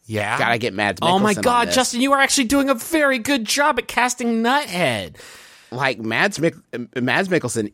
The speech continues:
Speaker 2: is Nuthead. Um,
Speaker 3: I R L,
Speaker 2: I think
Speaker 3: he's real life Nuthead. Like,
Speaker 2: I, I heard he's been looking for a franchise, and this could be, I mean, sure, he was in,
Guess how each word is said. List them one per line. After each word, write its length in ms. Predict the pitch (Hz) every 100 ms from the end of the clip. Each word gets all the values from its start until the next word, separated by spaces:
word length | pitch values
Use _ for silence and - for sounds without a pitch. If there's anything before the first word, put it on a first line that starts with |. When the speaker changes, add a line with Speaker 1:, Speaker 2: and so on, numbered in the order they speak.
| _
Speaker 2:
is 500 | 131 127 131 131 - _
Nuthead. 720 | 120 127 120 - 90 80 78 85 _ _ _ _ _
Um, 300 | 113 107 107
Speaker 3:
I 160 | 170 185
R 180 | 160 175
L, 200 | 196 110
Speaker 2:
I 40 |
think 100 | 123
Speaker 3:
he's 180 | 190 143
real 240 | 170 196
life 280 | 170 165 -
Nuthead. 540 | 143 127 92 98 - 110
Like, 300 | 110 104 127 101 107 _ _ - _ _
Speaker 2:
I, 80 | - _ _ _ _ _ _ _ -
I 180 | 123
heard 300 | 160 160 156 135
he's 180 | 139 123
been 100 | 107
looking 280 | 107 -
for 160 | 156 170
a 40 | 175
franchise, 760 | 117 90 82 - 65 - - _ _
and 180 | 101 104
this 200 | 110 110
could 280 | - 135 117
be, 500 | 104 104 98 95 92 _ - _ _ _ _
I 60 | 110
mean, 180 | 110
sure, 220 | 101 127 107
he 60 |
was 120 | 104
in, 300 | 104 98 95